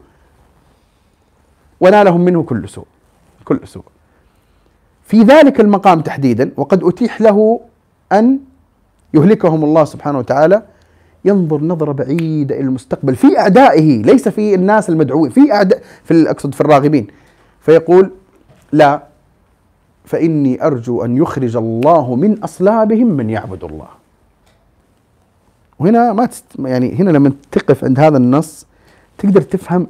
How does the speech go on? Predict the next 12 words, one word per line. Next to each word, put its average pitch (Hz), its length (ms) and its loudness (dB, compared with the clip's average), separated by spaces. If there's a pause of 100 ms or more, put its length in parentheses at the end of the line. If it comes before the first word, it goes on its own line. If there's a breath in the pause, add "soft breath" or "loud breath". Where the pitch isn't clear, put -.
إيش 175 240 -2
هم 139 120 0
الأنبياء. 101 460 -10 (1120)
يعني 147 120 0
لا 220 80 2
تقول 131 240 -2
لي 107 100 -2
هذه 110 160 -2
حسابات 104 640 -4
دنيوية 107 720 -6
كذا 110 240 -4
واحد، 104 320 -2